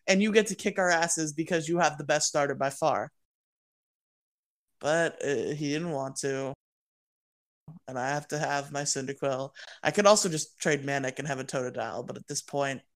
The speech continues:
I'll just run with my Fire Weasel p-, friend. So, yeah. Unfortunate. No, no, no grass dino for me.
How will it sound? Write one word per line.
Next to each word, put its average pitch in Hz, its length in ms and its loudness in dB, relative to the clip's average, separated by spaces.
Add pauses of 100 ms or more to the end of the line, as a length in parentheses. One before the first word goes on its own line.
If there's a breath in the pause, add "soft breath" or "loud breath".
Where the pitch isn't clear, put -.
(300)
I'll 143 140 0
just 143 220 -8
run 139 220 0
with 131 100 -10
my 139 200 -6
Fire 127 360 -4
Weasel 131 320 -8
p-, - 200 -16
friend. 120 420 -8 (2500)
So, 185 440 4
yeah. 147 440 2 (340)
Unfortunate. 139 800 -2 (140)
No, 160 240 0
no, 160 420 0
no 160 220 -2
grass 151 320 0
dino 143 340 0
for 143 160 -8
me. 139 380 -8